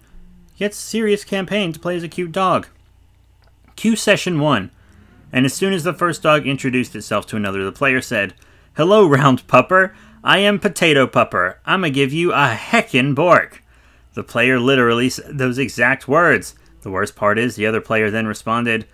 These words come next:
"Hello, Potato Pupper. Henlo, friend." And the entire game devolved into this insufferable dog meme speaking contest.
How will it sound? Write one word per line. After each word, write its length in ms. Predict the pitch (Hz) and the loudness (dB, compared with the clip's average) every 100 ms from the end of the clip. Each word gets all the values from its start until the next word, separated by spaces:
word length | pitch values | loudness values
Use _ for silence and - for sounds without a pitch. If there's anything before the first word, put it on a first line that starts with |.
| _ _ - | _ _ -4
"Hello, 280 | 156 190 170 | 2 4 2
Potato 480 | 143 - 131 123 113 | 0 0 2 2 2
Pupper. 500 | 127 131 180 170 - - | 0 2 2 0 -4 -8
Henlo, 600 | 151 180 180 175 180 131 | -4 -2 0 2 2 2
friend." 540 | - - 113 123 156 160 _ _ _ _ _ _ _ - | -2 -2 0 0 -2 -8 _ _ _ _ _ _ _ -2
And 180 | 139 | 0
the 80 | 151 | 2
entire 420 | 151 - 208 208 | 0 2 4 4
game 300 | 185 180 175 | 2 0 0
devolved 480 | 160 147 147 147 131 | 0 2 4 4 2
into 160 | 139 135 | -2 0
this 180 | 131 123 | -2 -2
insufferable 880 | 113 - - 170 170 156 170 165 - _ - | -6 -4 0 2 2 0 -2 -4 -8 _ -2
dog 380 | 143 151 160 127 | 4 6 6 4
meme 300 | 131 127 123 | 4 4 2
speaking 540 | - - 160 127 110 | -4 -4 -2 -2 -2
contest. 680 | 92 101 92 98 85 - | 0 -2 -2 -4 -6 -6